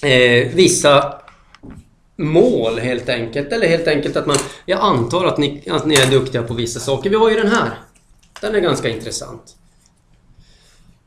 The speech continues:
Jag vill som sagt fortfarande inte skryta, men jag är fortfarande bäst i Sverige. Och det är så här,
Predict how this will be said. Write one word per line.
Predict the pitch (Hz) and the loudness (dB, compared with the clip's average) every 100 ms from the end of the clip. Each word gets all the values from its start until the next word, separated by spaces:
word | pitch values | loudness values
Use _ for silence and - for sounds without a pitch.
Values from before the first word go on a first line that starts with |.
| - | 0
Jag | 165 | 4
vill | 196 - | 6 4
som | 180 | 4
sagt | 175 175 | 4 2
fortfarande | 185 175 175 170 156 | 2 2 2 2 4
inte | 139 123 120 | 2 0 -4
skryta, | - 117 120 - - | -6 -6 -8 -12 -10
men | 123 147 151 151 151 | -2 0 2 2 2
jag | 151 151 139 | 2 2 4
är | 127 | 2
fortfarande | - 117 - - - - | 0 -8 -8 -12 -10 -12
bäst | - - - | -16 -18 -18
i | - | -18
Sverige. | - _ - _ _ _ _ _ _ _ _ _ - - | -18 _ -20 _ _ _ _ _ _ _ _ _ -14 0
Och | 151 | 6
det | 202 | 8
är | 202 | 8
så | 156 | 6
här, | 143 139 - | 0 0 -4